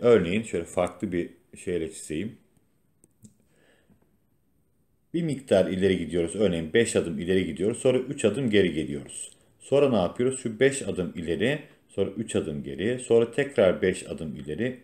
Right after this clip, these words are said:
üç adım geri. Bakın şu hizaya ulaşacağız biz. Sonra beş adım ileri, üç adım geri, sonra beş adım ileri, üç adım geri. Dikkat ederseniz şuradan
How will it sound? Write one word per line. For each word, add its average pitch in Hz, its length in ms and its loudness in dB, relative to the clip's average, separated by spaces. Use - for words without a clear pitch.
üç 135 240 -8
adım 71 320 -8
geri. 92 420 -2
Bakın 101 200 -8
şu 113 180 -2
hizaya 92 460 4
ulaşacağız 73 440 -6
biz. - 60 -16
Sonra 139 500 2
beş 139 320 -2
adım 85 300 -6
ileri, 73 420 -10
üç - 180 -4
adım 78 280 -2
geri, 90 180 -4
sonra 139 420 4
beş 143 340 2
adım 87 300 -4
ileri, 110 420 -2
üç 139 180 -6
adım 120 260 0
geri. 78 220 -2
Dikkat 147 280 4
ederseniz 147 560 0
şuradan 135 760 0